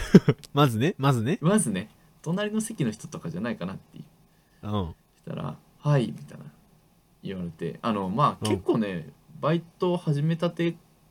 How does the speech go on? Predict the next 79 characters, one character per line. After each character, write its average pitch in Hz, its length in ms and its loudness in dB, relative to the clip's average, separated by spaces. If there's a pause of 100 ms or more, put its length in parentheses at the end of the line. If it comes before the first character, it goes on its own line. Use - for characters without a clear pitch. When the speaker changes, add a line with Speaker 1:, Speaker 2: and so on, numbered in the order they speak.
(300)
Speaker 2:
ぽ 202 160 6
い 117 100 4
男 - 380 -4
の 92 180 -6 (420)
人 - 200 -6
で。 - 160 -8 (840)
Speaker 1:
ほ 120 280 0
う。 - 20 -20 (560)
Speaker 2:
だ - 80 -8
か - 60 -4
ら、 107 40 0
ま 110 60 0
あ、 - 20 0
ち - 80 0
ょ 226 60 2
っ 220 40 -4
と 107 220 4
自 - 140 -6
信 107 140 -2
な 95 100 -2
さ 92 120 -4
げ 92 100 0
な 85 120 0
と - 80 -12
い - 60 -12
う - 20 -20
か。 - 180 -18 (760)
Speaker 1:
自 - 120 -14
信 196 200 -6
な 180 80 0
さ - 160 -4
げ 185 100 -2
な 202 120 -2
の 185 100 -2
か、 165 340 0 (460)
こ - 140 -2
い 220 40 -4
つ - 120 0
は 202 60 6
何 165 240 2 (120)
を 131 60 4
聞 - 200 0
い 123 40 0
て 131 120 4
い 123 60 8
る 117 140 2
ん 110 40 -2
だ 104 120 2
ろ 90 200 -2 (160)
う 175 40 10
っ 147 120 8
て 110 160 4
思 110 100 2
っ - 40 -6
た 170 100 2
か 95 80 -2
ど 98 100 -2
っ - 20 -4
ち - 80 -8
か 104 100 0
だ 82 80 -2
ね。 107 160 -6 (600)
Speaker 2:
<laughs> - 600 -20
あ 123 80 -10
の、 120 60 -8
変 165 200 2
な 160 120 4
客 156 280 4
用 160 160 8
の 151 100 4
対 143 260 6
応 143 80 6
に 139 80 2
入 135 120 4
っ - 40 -8
た 87 80 -2
か 80 100 -6
ら - 80 -8
ね。 - 160 -8